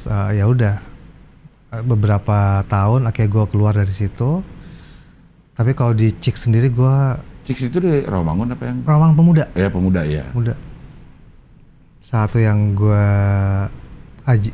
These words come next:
Speaker 1: ngajar dari awal tuh Andre Dinut,
Speaker 2: Iya.
Speaker 1: Rama Satria, dan banyak lagi sih yang, yang,
Speaker 2: Iya.
Speaker 1: yang lumayan naik, yang survive sampai sekarang ya mereka-mereka itu.
Speaker 2: Eh, nah,
Speaker 1: Gitu.
Speaker 2: ketemu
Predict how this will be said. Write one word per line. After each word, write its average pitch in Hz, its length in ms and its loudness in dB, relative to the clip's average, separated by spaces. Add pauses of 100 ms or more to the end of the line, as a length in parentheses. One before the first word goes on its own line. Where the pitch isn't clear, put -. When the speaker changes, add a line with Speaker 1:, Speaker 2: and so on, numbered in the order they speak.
Speaker 1:
ngajar 110 240 4
dari 104 160 2
awal 107 320 2
tuh 123 320 2
Andre 104 400 4
Dinut, 110 480 4 (400)
Speaker 2:
Iya. 71 240 -8 (1300)
Speaker 1:
Rama 107 240 2
Satria, 110 640 0 (1120)
dan 117 80 2
banyak 107 240 4
lagi 110 160 0
sih 113 160 0
yang, 104 240 2
yang, 101 160 2
Speaker 2:
Iya. 98 140 0 (100)
Speaker 1:
yang 107 240 2
lumayan 104 560 2 (480)
naik, 107 320 0 (160)
yang 107 400 2 (400)
survive 110 480 -2
sampai 107 240 -2
sekarang 110 240 -2
ya 117 80 2
mereka-mereka 98 480 0
itu. 101 240 -6 (240)
Speaker 2:
Eh, 65 320 -8 (480)
nah, 98 160 2
Speaker 1:
Gitu. 98 160 -2
Speaker 2:
ketemu 110 220 0